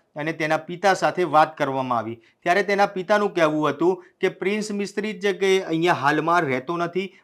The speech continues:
અને અમે તેને બોલાવવા માંગતા પણ નથી, અમારો તેની સાથે કોઈ સંબંધ નથી, તેમ કહીને આ લોકોને ત્યાંથી કાઢી મૂક્યા હતા, જેથી કરીને આ ગાડી માલિકોને ખબર પડી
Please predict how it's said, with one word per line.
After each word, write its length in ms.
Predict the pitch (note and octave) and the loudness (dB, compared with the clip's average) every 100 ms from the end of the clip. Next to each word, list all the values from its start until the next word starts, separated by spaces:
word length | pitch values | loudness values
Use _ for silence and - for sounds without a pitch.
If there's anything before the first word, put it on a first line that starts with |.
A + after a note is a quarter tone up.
| - | -6
અને 140 | D#3+ | 0
અમે 240 | D#3+ E3+ | 2 2
તેને 200 | F3 E3 | -2 -2
બોલાવવા 480 | F3+ D3+ D3+ C#3+ D#3 | -4 -2 0 2 2
માંગતા 440 | E3+ C#3+ B2+ - C#3+ | 2 0 -2 -2 -2
પણ 160 | D3 | -2
નથી, 340 | B2+ A#2 A2 - _ D3+ | -6 -8 -12 -16 _ -2
અમારો 280 | E3 G3+ | 4 4
તેની 280 | G#3 A#3 G3+ | 4 -2 -2
સાથે 280 | F#3+ F3 F#3+ | 0 0 0
કોઈ 160 | F#3+ F#3+ | 0 -2
સંબંધ 440 | - D#3 F3 D3+ | 0 -2 -2 -4
નથી, 280 | B2 A#2+ - _ _ | -6 -8 -10 _ _
તેમ 220 | F#3 G3+ G3+ | 0 0 2
કહીને 280 | G3 G3 | -2 0
આ 200 | G#3 F3+ | 0 2
લોકોને 360 | F#3 F#3 F#3 F#3+ | 0 0 -2 -4
ત્યાંથી 340 | F#3 D#3+ D#3+ | -2 0 0
કાઢી 300 | F3+ D#3 D#3 | 2 2 4
મૂક્યા 340 | D#3+ C#3+ C3+ B2 | 0 -2 -2 -2
હતા, 300 | B2 A2 - - _ | 0 -6 -6 -20 _
જેથી 240 | D#3+ E3 G3+ | -2 -2 0
કરીને 400 | G3 F3+ F#3 G3+ | 2 2 0 -2
આ 200 | F3 F3+ | 0 2
ગાડી 300 | E3 E3 F3+ | 4 2 2
માલિકોને 540 | E3 E3+ E3 E3 E3+ | 2 0 -4 -6 -6
ખબર 320 | E3+ D3+ F3 | -6 -4 -4
પડી 260 | D#3 D3 | -2 -2